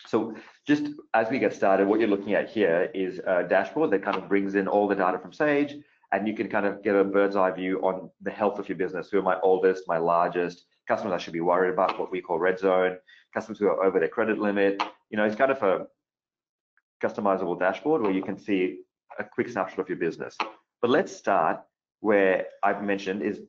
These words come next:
<coughs> your first interaction with brand new prospects, right? So imagine you're a sales rep and you want to open up an account. You can now, if you're doing manual sort of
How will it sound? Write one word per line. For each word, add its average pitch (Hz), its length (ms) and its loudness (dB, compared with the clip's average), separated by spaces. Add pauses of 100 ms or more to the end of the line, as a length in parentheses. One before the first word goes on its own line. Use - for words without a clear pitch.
<coughs> - 180 0
your 117 100 0
first 127 300 2
interaction 107 540 0
with 90 220 -4
brand 87 260 0
new 85 120 -6
prospects, - 760 -8 (160)
right? 123 280 0 (220)
So 98 320 2 (480)
imagine 120 420 0
you're 107 200 4
a 95 60 2
sales 107 360 0
rep 110 160 0
and 95 100 -4
you 98 80 0
want 95 160 2
to 90 100 -2
open 98 220 -2
up 95 80 -8
an 87 80 -8
account. 104 480 -4 (420)
You 117 120 -2
can 117 180 0
now, 120 380 0
if - 140 -6
you're 139 120 2
doing 113 320 0
manual 107 600 0 (380)
sort 104 180 -4
of 98 200 -2